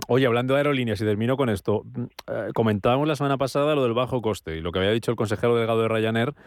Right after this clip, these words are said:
de que adiós a las tarifas de diez euros, que claro, ya con el precio del combustible, el aumento del precio del combustible no le salían las, las cuentas. Bueno, pues hoy va y tira la casa por la ventana.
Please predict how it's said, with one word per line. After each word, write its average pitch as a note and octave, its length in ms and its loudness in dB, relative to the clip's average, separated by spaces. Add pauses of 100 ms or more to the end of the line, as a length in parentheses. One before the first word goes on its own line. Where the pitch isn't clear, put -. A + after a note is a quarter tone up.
(500)
de G2+ 180 4
que G#2+ 80 2
adiós G#2 260 2
a B2 60 2
las A2+ 300 0
tarifas G#2+ 360 0
de G#2 80 0
diez G2 220 0
euros, A2+ 320 2
que F#2+ 140 -4
claro, G2+ 180 -2
ya G2 240 0
con G#2 160 -2
el G2 120 0
precio A2 360 0
del G#2 60 2
combustible, A#2 500 0
el A#2+ 80 2
aumento G#2+ 320 0
del G#2+ 80 4
precio G#2+ 200 0
del G#2 60 2
combustible G#2 460 0
no G#2 120 2
le G2+ 80 0
salían G2+ 360 0
las, F#2+ 260 -2
las G2 220 0
cuentas. G#2+ 260 0
Bueno, G#2+ 200 2
pues F2+ 320 -4
hoy C3 200 4
va D#3+ 380 0
y A#2 220 -2
tira C3+ 160 0
la B2 60 0
casa A2 180 -2
por G2+ 100 0
la G2+ 40 0
ventana. G2 360 0